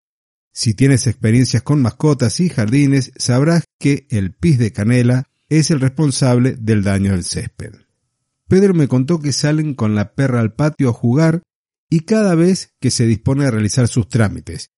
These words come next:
porque no quieren tener adornos marrones que puedan pisar accidentalmente después. La solución para el problema se tornó entonces muy simple.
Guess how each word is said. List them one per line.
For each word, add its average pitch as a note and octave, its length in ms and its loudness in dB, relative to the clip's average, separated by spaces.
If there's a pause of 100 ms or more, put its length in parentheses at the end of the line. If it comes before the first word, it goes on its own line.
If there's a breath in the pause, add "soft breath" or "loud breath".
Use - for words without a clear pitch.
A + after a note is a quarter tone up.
(120)
porque A2+ 340 0
no B2 160 0
quieren B2+ 340 2
tener A#2+ 320 2
adornos A#2 440 2
marrones B2 480 2
que G#2+ 140 -2
puedan A#2 320 2
pisar A2+ 360 0
accidentalmente G#2 840 0
después. D#2+ 560 -10 (840)
La A2 220 -2
solución A2 840 0
para F#2 220 -6
el E2+ 100 -8
problema C3 640 0 (140)
se - 260 -6
tornó F#2 340 -4
entonces A2 840 -2
muy F#2 320 -2
simple. A2 560 -2